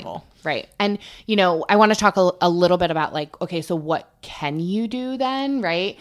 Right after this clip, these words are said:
Speaker 1: Yeah.
Speaker 2: So where can soap go? So if we do, like, a little anatomy lesson and you put your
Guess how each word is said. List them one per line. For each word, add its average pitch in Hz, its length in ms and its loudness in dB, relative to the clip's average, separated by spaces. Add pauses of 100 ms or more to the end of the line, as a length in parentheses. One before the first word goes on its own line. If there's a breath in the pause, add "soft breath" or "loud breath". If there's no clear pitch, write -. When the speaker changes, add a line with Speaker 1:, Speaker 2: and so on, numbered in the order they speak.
(180 loud breath)
Speaker 1:
Yeah. 170 100 -14
Speaker 2:
So 202 120 0
where 185 340 2
can 151 540 -4
soap 214 420 -4
go? 226 400 0
So 190 360 2
if - 300 -6
we 233 240 -6
do, 226 160 -4
like, 175 200 -2
a 151 40 -2
little 165 360 0
anatomy 202 460 -4
lesson 190 340 -6
and 160 140 -8
you 160 100 -6
put 185 180 -10
your 160 300 -6